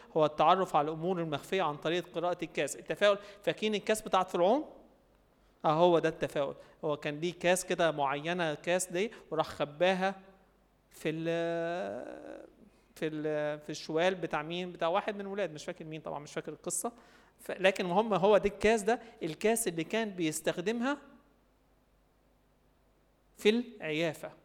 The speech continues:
الكاس اللي كان مستخدم، عشان كده كانت كاس مهمة جدًا بالنسبة له. هو ما كانش بيدور على أي كاس، لا، هو ده الكاس ده. التفاؤل، آه، قلنا العيافة، يرقي رقية اللي هو بيحط إيده ب-، برقيه كده بس-، ببعض الكلمات أو التمائم السرحية.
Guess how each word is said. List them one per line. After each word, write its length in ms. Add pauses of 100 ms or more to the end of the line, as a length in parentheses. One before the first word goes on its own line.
(720)
الكاس 460
اللي 100
كان 240
مستخدم، 360
عشان 200
كده 220
كانت 300
كاس 280
مهمة 300
جدًا 300
بالنسبة 540
له. 60 (200)
هو 40
ما 100
كانش 200
بيدور 320
على 220
أي 180
كاس، 280
لا، 60
هو 180
ده 100
الكاس 260
ده. 140 (580)
التفاؤل، 600 (420)
آه، 100
قلنا 240
العيافة، 440
يرقي 380
رقية 380 (300)
اللي 120
هو 80
بيحط 400
إيده 260
ب-، 240
برقيه 360
كده 260
بس-، 240
ببعض 420
الكلمات 540
أو 160
التمائم 520
السرحية. 540